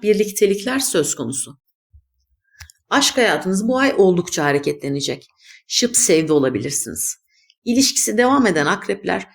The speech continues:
şüpheci, baskıcı davranabilir, ilişkiyi yıpratıcı tavırlar sergileyebilirsiniz. Partnere karşı güvensiz olduğunu hissettirebilir, güven testinden geçirebilirsiniz. Ebeveyn akrepler, çocuklarınızla ilgili konular gündeminize gelebilir.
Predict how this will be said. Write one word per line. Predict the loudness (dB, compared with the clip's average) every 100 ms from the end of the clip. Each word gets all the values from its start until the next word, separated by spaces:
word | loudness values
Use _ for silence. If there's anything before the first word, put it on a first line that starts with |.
| _ -8
şüpheci, | -4 0 2 2 0
baskıcı | -2 0 0 0 0
davranabilir, | 0 2 2 2 2 0 -2 -6 -16 _ _ _
ilişkiyi | -4 -2 0 2 2
yıpratıcı | 4 4 2 2 -2
tavırlar | -2 0 0 0
sergileyebilirsiniz. | 0 0 0 0 0 0 -2 -4 -6 -6 -4 -4 -6 _ _ _ _ -4
Partnere | -2 0 0 0 0
karşı | -2 -2 -2 -2
güvensiz | 0 2 2 2 2 4
olduğunu | 4 2 0 -2 -4
hissettirebilir, | -6 -6 -6 -2 -2 0 -2 -4 -8 -20 _ -4
güven | 0 2 0
testinden | -2 -4 -2 0 2 0
geçirebilirsiniz. | 0 -2 -4 -6 -8 -8 -8 -8 -8 _ _ _ _ _ _ _ -6
Ebeveyn | 0 4 6 6
akrepler, | 4 -2 -6 -4 -6 -8 -14 _ _
çocuklarınızla | -2 -2 2 2 4 4 4
ilgili | 2 0 -2
konular | 0 0 2 2
gündeminize | 2 2 0 0 0
gelebilir. | 0 0 -2 -6 -12 -14